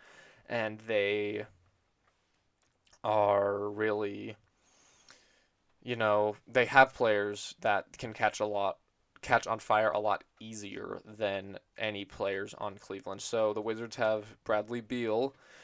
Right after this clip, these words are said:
who dropped, like, sixty points in a loss the other day,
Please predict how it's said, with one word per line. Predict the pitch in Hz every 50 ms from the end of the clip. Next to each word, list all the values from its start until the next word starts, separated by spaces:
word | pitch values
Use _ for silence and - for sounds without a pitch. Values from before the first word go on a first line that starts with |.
| - _ _
who | - - 117 113 110 107 104 104 104 -
dropped, | - 110 104 101 - -
like, | - - -
sixty | - - - - - 110 104 - - - - 113
points | - - - 107 104 107 110 - -
in | 107
a | 107 104
loss | 107 107 - - - 107 - - -
the | - 131 127
other | 123 127 131
day, | 127 135 139 143 151 147